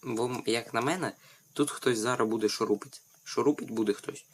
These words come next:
Так, все, давайте тут, е, постоїмо, перезарядимося. Перезарядочка така маленька. Так, давай, мінус. Все, сюди, так. Ану, йди сюди, ану, йди сюди.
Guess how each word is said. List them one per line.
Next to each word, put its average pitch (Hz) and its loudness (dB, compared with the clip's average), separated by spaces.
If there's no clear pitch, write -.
Так, 107 2
все, - 2
давайте 98 0
тут, - 0
е, 107 4
постоїмо, 107 4
перезарядимося. 101 0
Перезарядочка 104 2
така - -4
маленька. 143 2
Так, 107 2
давай, 113 4
мінус. - -4
Все, 107 0
сюди, 110 4
так. 98 2
Ану, 120 2
йди 101 2
сюди, 104 2
ану, 123 2
йди 101 2
сюди. 101 -2